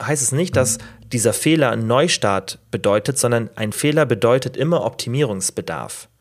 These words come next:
Und es wird nie alles perfekt laufen. Und das ist auch eine Grundlage vom Coaching. Es gibt bei mir nicht, dass jemand einen Fehler macht, sondern es gibt immer Situationen, die nicht gut laufen, die man optimieren kann.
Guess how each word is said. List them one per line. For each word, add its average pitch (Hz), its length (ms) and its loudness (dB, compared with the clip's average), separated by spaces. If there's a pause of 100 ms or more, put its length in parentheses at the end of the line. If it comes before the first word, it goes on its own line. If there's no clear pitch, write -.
(440)
Und 123 100 -2
es - 80 -2
wird 139 140 0
nie 190 140 2
alles 113 220 0
perfekt 107 420 -4
laufen. 78 300 -4
Und 104 100 -2
das - 120 2
ist 143 100 -2
auch - 220 0
eine 135 260 0
Grundlage 127 420 0
vom 110 180 -2
Coaching. 131 540 0 (220)
Es - 160 0
gibt - 380 -4
bei 107 100 2
mir 127 460 2
nicht, 127 260 -2
dass 120 140 0
jemand 120 240 0
einen 101 80 -4
Fehler 135 300 2
macht, - 400 -8 (420)
sondern 127 280 2
es 113 140 0
gibt - 300 -2
immer 175 380 0 (1120)
Situationen, 135 640 2
die 120 100 0
nicht 113 180 -2
gut 107 180 -6
laufen, 104 560 0 (460)
die 151 120 2
man 185 180 2
optimieren 160 540 0
kann. 95 360 -8